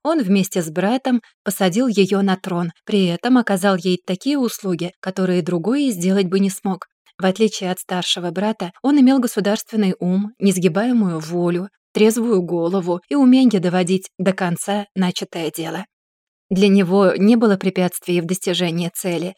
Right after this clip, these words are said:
ни моральных, ни физических, чистый прагматизм и никаких мук совести, никакой хандры. При этом он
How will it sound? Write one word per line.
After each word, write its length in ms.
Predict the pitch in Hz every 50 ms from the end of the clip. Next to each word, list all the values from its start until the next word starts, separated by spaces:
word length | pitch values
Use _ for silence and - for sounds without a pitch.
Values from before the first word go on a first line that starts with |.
| _ -
ни 100 | 247 294
моральных, 640 | 277 226 180 180 175 175 208 214 208 190 175 - -
ни 80 | 214 247
физических, 800 | - - 196 156 180 196 196 208 - - - 185 165 - - _ _ _ - -
чистый 320 | - - 294 262 - - 190
прагматизм 840 | - 196 175 165 175 175 175 - - - 196 214 254 254 269 262 240
и 160 | - 247 277 285
никаких 560 | 277 254 - - 185 - - 226 226 - -
мук 220 | 196 208 202 -
совести, 600 | - - 170 170 170 165 180 - - - 180 180 202
никакой 480 | 233 226 269 262 - 262 - - 190 190
хандры. 420 | - 202 185 180 - 170 175 202 - _ _ _ _ _ _
При 180 | - - 233
этом 380 | 220 214 233 262 - 302 262 220
он 200 | 208 240 269